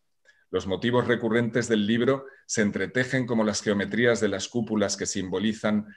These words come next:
la profusión de las teofanías en el instante eterno, y así el libro es tasbih, celebración del misterio supremo del amor, mandala en que convergen los hilos sutiles que vinculan a todos los seres, anuncio de una dichosa apocatástasis,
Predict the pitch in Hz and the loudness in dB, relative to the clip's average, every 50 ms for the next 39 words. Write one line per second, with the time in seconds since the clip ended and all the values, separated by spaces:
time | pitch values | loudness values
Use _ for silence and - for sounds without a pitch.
0 | - _ _ 92 92 95 - 95 98 - - 90 - - 113 110 117 117 113 110 | -20 _ _ -2 -2 -2 0 -2 -4 -6 -6 -6 -2 0 0 2 4 4 4 2
1 | 104 - - - 104 92 - 92 95 104 110 110 107 98 - - 92 87 87 87 | 2 0 0 0 -2 0 0 0 0 2 4 4 2 2 0 -4 -4 -6 -6 -6
2 | 87 85 - - - 107 107 110 107 - - 92 87 82 - 107 110 107 107 120 | -6 -8 -8 -4 0 2 2 2 2 0 0 -2 -2 0 0 0 0 2 0 -2
3 | 135 143 - - _ _ _ - - - _ _ 101 98 90 - - 117 117 110 | -4 -6 -8 -14 _ _ _ -20 -20 -20 _ _ -2 -2 0 0 2 2 4 4
4 | 110 117 123 120 113 113 117 123 123 123 - - 117 113 - 95 110 110 87 - | 4 2 2 4 4 4 4 4 2 0 -2 0 0 0 0 0 0 0 0 -2
5 | - - - - _ _ _ _ _ _ _ _ - 110 101 104 98 95 87 87 | -6 -10 -10 -14 _ _ _ _ _ _ _ _ -2 0 2 2 2 0 -2 -4
6 | - - 110 113 117 117 120 110 101 101 101 101 - 120 113 110 120 110 101 - | -2 0 0 2 2 2 0 0 0 0 -2 -2 0 0 2 2 2 0 -2 -2
7 | - 95 78 98 107 113 107 107 107 101 95 90 85 92 98 87 - - - _ | -6 -8 -2 0 2 2 4 4 2 2 0 -2 -2 -2 -4 -4 -6 -10 -18 _
8 | _ _ _ _ - _ _ - _ _ 104 95 95 98 98 107 117 127 139 131 | _ _ _ _ -20 _ _ -20 _ _ -2 0 0 2 4 4 4 6 4 4
9 | 123 131 127 110 117 107 107 104 120 120 123 - - 131 123 110 107 101 - 123 | 2 0 0 2 2 2 4 4 2 2 0 -2 -2 -2 0 0 -2 -2 -2 -2
10 | 123 123 131 127 - - - 110 - 127 127 123 120 - - 117 107 101 98 95 | -2 0 -2 -2 -2 -6 -8 -6 -4 -2 -2 -2 -2 -2 -2 -2 -2 -2 -2 -6
11 | 87 - 120 117 117 127 120 107 104 - - 104 101 98 92 98 95 92 - - | -8 -10 -8 -4 0 2 2 2 2 0 -2 -4 -4 -4 -4 -4 -6 -4 -2 -2
12 | 104 98 - 78 73 - - - _ _ _ _ _ _ - - - _ - 95 | -2 -2 -2 -4 -8 -10 -12 -14 _ _ _ _ _ _ -20 -20 -14 _ -4 0
13 | 101 107 110 107 - 127 123 123 113 107 110 110 113 113 101 101 101 101 - 120 | 2 2 2 2 2 2 2 2 2 2 2 2 2 2 0 -2 -4 -4 -4 -4
14 | 120 - - 113 113 107 - 101 98 95 90 - - 117 120 - - 90 80 - | -4 -2 2 2 2 2 0 -4 -6 -6 -4 -2 -2 -4 -4 -4 -6 -6 -6 -6
15 | 80 73 - - - | -10 -12 -14 -16 -18